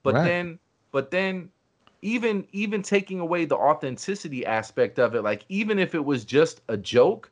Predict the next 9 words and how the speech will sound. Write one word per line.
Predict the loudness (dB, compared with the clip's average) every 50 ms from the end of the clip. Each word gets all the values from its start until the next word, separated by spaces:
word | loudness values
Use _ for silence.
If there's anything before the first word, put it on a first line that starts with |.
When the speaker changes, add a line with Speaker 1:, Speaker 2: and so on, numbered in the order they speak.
| _ _ _ _ -2
Speaker 1:
like, | 0 0 0 0
his | 0 -2 -2 -4
fan | -4 -4 -2 -2 -2 -2 0
base, | 2 4 4 4 2 -2 -6 -6 -4
if | -4 -4 -4
he | -6 -10
gets | -4 0 0 0 0 2
off | 4 4 4 4 2
meth, | 0 0 0 -2